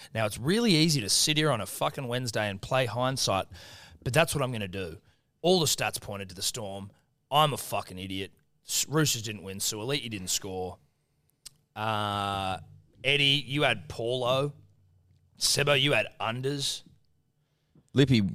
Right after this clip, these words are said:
Speaker 1: Lippy.
Speaker 2: closest, meaning into unders.
Speaker 1: Yeah.
Speaker 2: Didn't get a Tupou. Obviously, we've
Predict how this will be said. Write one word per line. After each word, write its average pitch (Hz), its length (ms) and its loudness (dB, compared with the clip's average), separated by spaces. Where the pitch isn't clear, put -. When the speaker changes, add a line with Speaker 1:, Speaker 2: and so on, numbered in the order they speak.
Speaker 1:
Lippy. 151 200 -2
Speaker 2:
closest, 117 460 6
meaning 117 300 10
into 101 160 8
unders. 90 500 4
Speaker 1:
Yeah. 95 220 -8
Speaker 2:
Didn't 110 160 6
get 104 100 8
a 90 60 4
Tupou. 92 600 6
Obviously, 92 340 4
we've 87 280 0